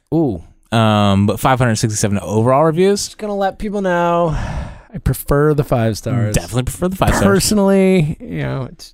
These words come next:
Speaker 1: something that I care about,
Speaker 2: Right.
Speaker 1: but, you know.
Speaker 2: When we get to six hundred,
Speaker 1: Yes.
Speaker 2: and if we sign
Speaker 1: So it's
Speaker 2: Cole
Speaker 1: not
Speaker 2: Ha-
Speaker 1: far away.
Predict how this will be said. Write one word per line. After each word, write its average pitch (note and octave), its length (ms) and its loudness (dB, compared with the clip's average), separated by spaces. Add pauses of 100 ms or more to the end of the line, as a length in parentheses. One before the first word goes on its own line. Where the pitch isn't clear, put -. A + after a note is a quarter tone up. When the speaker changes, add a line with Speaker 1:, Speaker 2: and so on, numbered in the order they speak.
(120)
Speaker 1:
something C3+ 160 -8
that B2 100 -4
I B2 160 -2
care C#3 240 -2
about, C#3 320 2
Speaker 2:
Right. A2 80 2
Speaker 1:
but, A#2+ 200 -6 (120)
you B2+ 120 -10
know. G#2+ 180 -8 (200)
Speaker 2:
When G3 280 4
we D4 80 4
get B3+ 80 6
to A3+ 80 2
six F3+ 200 2
hundred, A#2 320 0 (220)
Speaker 1:
Yes. A#2 180 0
Speaker 2:
and A2+ 320 2
if B2+ 200 0
we B2 80 2
sign A#2 240 0
Speaker 1:
So C#3+ 60 4
it's B2 80 -2
Speaker 2:
Cole A2+ 80 4
Speaker 1:
not D#3 160 2
Speaker 2:
Ha- - 60 -14
Speaker 1:
far E3 160 0
away. B2+ 300 -4